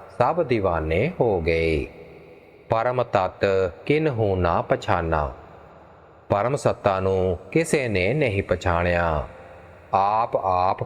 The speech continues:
ਭੀਤਰ ਉਰਜਾਨਾ, ਆਪਣੇ ਆਪ ਵਿੱਚ ਹੀ ਉਲਝ ਗਏ।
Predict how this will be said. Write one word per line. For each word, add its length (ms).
ਭੀਤਰ 580
ਉਰਜਾਨਾ, 720
ਆਪਣੇ 440
ਆਪ 380
ਵਿੱਚ 280
ਹੀ 340
ਉਲਝ 360
ਗਏ। 500